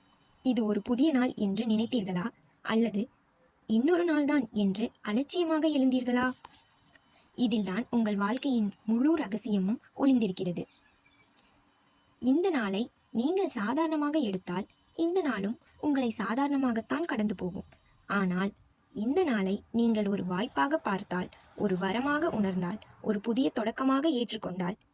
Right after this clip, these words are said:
இந்த நாளே உங்கள் வாழ்க்கையின் திருப்பு முனையாக மாறும். ஒரு விஷயத்தை உங்களுக்கு சொல்லட்டுமா? நீங்கள் இப்போது இந்த வார்த்தைகளை கேட்கிறீர்கள் என்றால்,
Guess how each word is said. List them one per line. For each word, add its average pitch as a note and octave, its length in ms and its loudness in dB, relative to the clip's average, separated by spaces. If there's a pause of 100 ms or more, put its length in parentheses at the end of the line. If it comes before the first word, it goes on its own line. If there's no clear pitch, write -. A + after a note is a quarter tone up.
(340)
இந்த A#3+ 300 2
நாளே G3+ 320 0 (640)
உங்கள் C#4 320 2
வாழ்க்கையின் G#3 520 0
திருப்பு D#4+ 280 0
முனையாக F#3+ 420 0
மாறும். G#3 340 0 (880)
ஒரு C4+ 160 2
விஷயத்தை D#4+ 460 2
உங்களுக்கு A3+ 400 2
சொல்லட்டுமா? B3 480 0 (680)
நீங்கள் D#4 440 0
இப்போது G#3 440 -2 (380)
இந்த A#3+ 220 -2
வார்த்தைகளை A#3+ 540 -2
கேட்கிறீர்கள் B3+ 680 -2
என்றால், F#3+ 440 -4